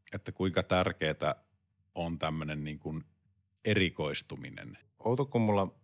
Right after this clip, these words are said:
Speaker 2: me nähdään niin, että meidän, jos ajatellaan pelkästään teknistä tuotetta, niin meillä on hyvin kattava tuoteportfolio, erilaisia ruostumattomia teräksiä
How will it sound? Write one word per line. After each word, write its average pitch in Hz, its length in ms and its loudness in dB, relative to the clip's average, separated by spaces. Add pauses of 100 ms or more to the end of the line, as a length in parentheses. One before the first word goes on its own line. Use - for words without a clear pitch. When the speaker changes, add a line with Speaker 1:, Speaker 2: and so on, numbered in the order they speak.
Speaker 2:
me 101 120 0
nähdään 98 460 2
niin, 90 240 2
että 80 200 -8
meidän, 82 440 -2 (240)
jos 90 180 -2
ajatellaan 92 420 2
pelkästään 90 540 -2
teknistä 90 520 -4
tuotetta, 87 680 -2
niin 87 180 -6 (120)
meillä 82 260 -6
on 80 100 -8 (120)
hyvin 85 460 -2 (360)
kattava 82 520 -2
tuoteportfolio, - 1200 -4
erilaisia 76 600 -2
ruostumattomia 78 880 0
teräksiä - 760 -2